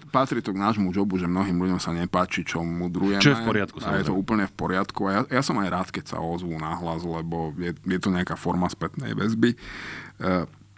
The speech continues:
Speaker 2: Áno, ale vy-
Speaker 1: ešte na-, ešte radšej mám, keď mi hrubo nadávajú, a vyslovene, že, že vulgárne oplzlo, alebo keď sa vyhrážajú, že však počkaj, m,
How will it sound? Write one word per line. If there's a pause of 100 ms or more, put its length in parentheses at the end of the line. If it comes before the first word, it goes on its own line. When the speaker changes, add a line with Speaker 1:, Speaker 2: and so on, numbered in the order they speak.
(180)
Speaker 2:
Áno,
ale
vy-
Speaker 1:
ešte
na-,
ešte
radšej
mám,
keď
mi
hrubo
nadávajú, (720)
a
vyslovene,
že,
že
vulgárne
oplzlo,
alebo
keď
sa
vyhrážajú,
že
však
počkaj,
m,